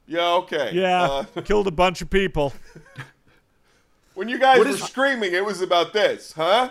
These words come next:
Speaker 1: Yeah,
Speaker 3: what is
Speaker 1: okay.
Speaker 3: rat-,
Speaker 1: It's
Speaker 3: what, what is rattan exactly?
Speaker 2: Uh, it still hurts. It's still wood, right? Isn't rattan still a form of wood?
Speaker 1: I think so. Maybe, like, uh, is it what they use for, like, the kendo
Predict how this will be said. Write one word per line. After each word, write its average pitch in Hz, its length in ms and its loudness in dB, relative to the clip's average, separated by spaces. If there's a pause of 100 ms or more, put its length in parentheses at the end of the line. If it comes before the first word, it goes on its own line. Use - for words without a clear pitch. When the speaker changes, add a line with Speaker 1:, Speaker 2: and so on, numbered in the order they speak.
(100)
Speaker 1:
Yeah, 190 240 4
Speaker 3:
what 208 100 6
is 254 100 0
Speaker 1:
okay. 170 100 2
Speaker 3:
rat-, - 220 -4
Speaker 1:
It's 143 100 -12
Speaker 3:
what, 180 220 -6
what 196 160 -2
is 262 140 -8
rattan 220 540 -6
exactly? 104 640 -10 (960)
Speaker 2:
Uh, 220 180 0
it - 60 -16
still 330 300 -2
hurts. 240 280 0
It's 175 120 -8
still 269 220 0
wood, 190 340 0
right? 185 300 -2 (300)
Isn't 190 220 -10
rattan 202 380 -6
still 214 200 -6
a 196 40 -4
form 208 220 -8
of 190 80 -10
wood? 214 400 -4
Speaker 1:
I 160 80 -14
think 294 180 -16
so. 247 240 -6
Maybe, 247 160 -10
like, 214 220 -8 (360)
uh, 165 300 -2
is 170 140 -8
it 202 40 -8
what 214 140 -6
they 214 140 -6
use 208 180 -10
for, 214 140 -12
like, 190 160 -8
the 160 100 -10
kendo 226 600 -8